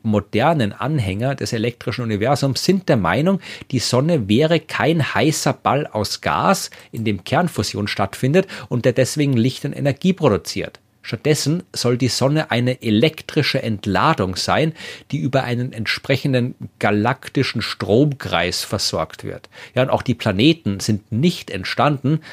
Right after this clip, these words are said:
als sich Material in einer Scheibe aus Gas und Staub durch Gravitationskraft zusammengeballt hat, sondern die Planeten verdanken ihre Existenz elektrischen Phänomenen. Ja, jetzt, äh, seien die Planeten zwar in elektrische Felder gehüllt,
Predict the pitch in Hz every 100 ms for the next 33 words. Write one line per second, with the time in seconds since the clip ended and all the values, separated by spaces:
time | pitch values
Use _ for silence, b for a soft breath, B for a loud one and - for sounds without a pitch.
0 | B 117 113 120 104 - 90 85 98 92
1 | 87 104 120 110 98 92 - - 90 120
2 | 98 87 - - 90 113 104 101 - 90
3 | 101 117 - 104 - 92 95 - 104 117
4 | - - 107 - - 131 147 107 92 82
5 | 98 107 165 - B B - 165 190 175
6 | 127 107 139 175 - - 127 143 180 160
7 | 139 - - - - 127 175 - - b
8 | _ 98 92 131 - - 135 156 127 113
9 | 143 139 190 120 78 - 123 - 110 151
10 | 185 - - - 107 - 113 151 151 110
11 | - 101 127 117 - 110 107 - 107 98
12 | 95 85 113 - - - - - 135 170
13 | 107 90 113 165